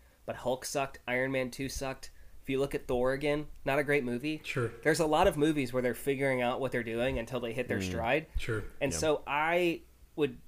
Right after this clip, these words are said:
Speaker 1: I have a little bit of faith that they're gonna be able to find their
Speaker 2: Yeah,
Speaker 1: stride.
Speaker 2: they'll figure it out.
Speaker 1: Um,
Speaker 3: Mm.
Speaker 1: and so I'm not, I'm not overall concerned about it.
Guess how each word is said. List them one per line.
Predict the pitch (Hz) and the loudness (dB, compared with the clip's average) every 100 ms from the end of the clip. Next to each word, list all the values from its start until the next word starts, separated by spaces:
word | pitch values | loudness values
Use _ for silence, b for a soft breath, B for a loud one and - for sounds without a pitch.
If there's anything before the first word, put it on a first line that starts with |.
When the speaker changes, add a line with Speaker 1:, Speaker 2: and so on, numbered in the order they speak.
| - | -2
Speaker 1:
I | 143 | -2
have | 139 165 175 - - - - - - - - | 0 2 2 0 -12 -20 -20 -16 -16 -10 -4
a | 143 | -2
little | 143 170 | 0 2
bit | 165 139 | 2 0
of | |
faith | - 139 117 113 - - - - | 0 -4 -4 -4 -12 -18 -14 -8
that | 127 | 0
they're | 147 135 | 2 2
gonna | 127 | 0
be | 120 123 | -2 -2
able | 117 117 | -2 -4
to | |
find | - 117 113 | -4 -6 -6
their | 101 | 0
Speaker 2:
Yeah, | 254 214 | 4 4
Speaker 1:
stride. | 120 - | 4 0
Speaker 2:
they'll | 190 | 2
figure | 214 131 | 4 2
it | 101 | 0
out. | 107 - | -6 -2
Speaker 1:
Um, | 120 110 101 - - - - - - - | 0 0 -4 -12 -20 -20 -20 -20 -16 -8
Speaker 3:
Mm. | 156 | -2
Speaker 1:
and | 147 | 0
so | - 135 | 4 4
I'm | 127 135 | 4 4
not, | 123 - | 2 2
I'm | 139 | 2
not | 139 - - | 2 0 0
overall | 139 127 127 120 | -2 2 4 4
concerned | - 110 - 127 127 | 0 -10 -4 -2 -2
about | 123 135 135 | -2 0 0
it. | 139 - | 0 -2